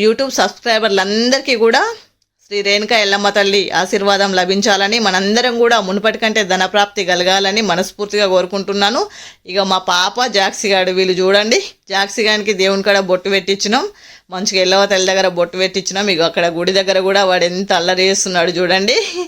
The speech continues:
అల్లరి అల్లరి చేస్తున్నాడు జాక్సీ బేబీ. ఎందుకంటే ప్రతి దేవుని కాడికి కూడా వస్తాడన్నమాట, మనకంటే ఎక్కువ. ఇంకా ఆ రోజు వాడు మంచిగా దేవుళ్ళ దగ్గరికి పోయి బొట్లు పెట్టించుకుంటాడు, అన్నీ చేస్తాడనమాట జాక్సీ.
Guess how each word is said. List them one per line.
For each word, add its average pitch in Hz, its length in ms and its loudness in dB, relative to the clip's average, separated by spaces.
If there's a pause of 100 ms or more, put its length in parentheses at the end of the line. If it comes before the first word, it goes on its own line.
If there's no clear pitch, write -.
(760)
అల్లరి 196 420 0
అల్లరి 196 280 2
చేస్తున్నాడు 202 480 2
జాక్సీ 180 380 0
బేబీ. 202 400 0 (1120)
ఎందుకంటే 220 580 -2
ప్రతి 240 480 -4
దేవుని 220 360 0
కాడికి 233 280 0
కూడా 208 180 2
వస్తాడన్నమాట, 190 680 0
మనకంటే 208 640 0
ఎక్కువ. 233 240 -6
ఇంకా 202 360 -2 (1040)
ఆ 180 140 -2
రోజు 202 260 2
వాడు 185 400 2
మంచిగా 196 440 0
దేవుళ్ళ 208 440 2
దగ్గరికి 196 440 -2
పోయి 220 140 2
బొట్లు 202 320 -2
పెట్టించుకుంటాడు, 190 680 0
అన్నీ 180 280 0
చేస్తాడనమాట 175 680 0
జాక్సీ. 185 640 0